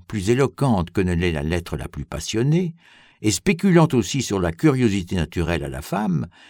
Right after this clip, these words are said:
il alla chez monsieur de Champignelles en se proposant de l'employer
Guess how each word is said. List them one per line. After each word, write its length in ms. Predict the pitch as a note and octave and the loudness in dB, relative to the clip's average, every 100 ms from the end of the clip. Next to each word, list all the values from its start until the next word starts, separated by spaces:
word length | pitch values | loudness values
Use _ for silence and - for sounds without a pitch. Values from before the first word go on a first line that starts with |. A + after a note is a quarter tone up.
| - - | -18 -6
il 160 | C3+ A#2+ | -2 0
alla 240 | B2 G3 | 0 0
chez 160 | - C#3 | 0 0
monsieur 240 | F#2 D3+ | 0 -2
de 100 | A2 | -2
Champignelles 760 | F2 - - D#2+ C#2+ C#2 F2 A#2 - - | -4 -4 -2 -2 -2 -6 -8 -10 -14 -4
en 120 | A2 | -2
se 120 | C#3 | -2
proposant 560 | C3+ F3 C#3 B2+ D#3 G3 | 0 0 0 0 0 2
de 100 | G#2 | 2
l'employer 920 | G#2 F3+ D#3+ C3+ G#2 E2+ F#2+ D#2+ | 0 -2 -4 -2 -2 -2 -4 -4